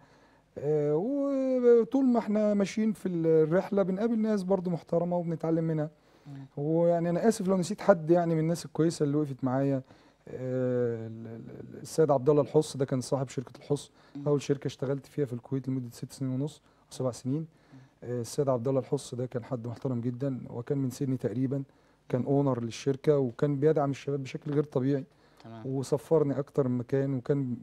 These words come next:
Speaker 1: يعني بيدعمني معنويًا بشكل غير طبيعي وبشكل مادي برضو في كل التسهيلات يعني.
Speaker 2: تمام.
Speaker 1: آه، كان معانا السيد جون رعد، آه، كان جنرال مانجر في هيدكو.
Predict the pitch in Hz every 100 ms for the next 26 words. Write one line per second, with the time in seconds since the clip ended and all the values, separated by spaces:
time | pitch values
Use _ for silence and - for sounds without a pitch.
0 | - - 123 123 123 123 160 156 139 123
1 | 123 131 165 156 135 160 156 151 151 139
2 | 147 156 175 - _ _ - 156 151 135
3 | 139 123 127 135 131 135 127 - 156 139
4 | - 120 - 127 131 - 117 143 _ _
5 | _ _ - 110 113 180 220 220 196 196
6 | 190 175 180 160 - 160 127 139 127 131
7 | 123 120 - - 120 117 123 120 113 113
8 | 131 127 123 123 120 120 - 107 104 98
9 | 117 123 -